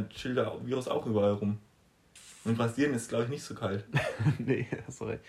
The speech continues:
Speaker 2: Ja, ich weiß es nicht. Also, mehr kann, mehr weiß ich auch nicht, deswegen. Vielleicht, vielleicht ist auch einfach, äh, der Virus mehr mutiert, ich weiß es nicht.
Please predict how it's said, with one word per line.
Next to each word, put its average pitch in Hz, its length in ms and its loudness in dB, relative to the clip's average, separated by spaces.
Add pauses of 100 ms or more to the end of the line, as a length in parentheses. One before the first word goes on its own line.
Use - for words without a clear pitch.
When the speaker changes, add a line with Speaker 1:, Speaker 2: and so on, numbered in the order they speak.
(240)
Speaker 2:
Ja, 131 100 6
ich 135 140 6
weiß 143 140 6
es 117 140 0
nicht. 104 340 0
Also, 120 240 0 (240)
mehr 123 180 4
kann, 123 300 2
mehr 120 160 4
weiß 127 160 6
ich 117 100 2
auch 80 100 -2
nicht, 104 220 -2
deswegen. 104 500 -4 (1700)
Vielleicht, 113 280 6 (140)
vielleicht 123 380 4
ist 131 100 0
auch 123 160 2
einfach, 120 360 -2
äh, 113 300 0
der 107 340 -2
Virus 117 540 -4 (580)
mehr 117 380 4
mutiert, 135 540 2
ich 113 80 -4
weiß 120 140 0
es 135 140 -2
nicht. 120 200 -6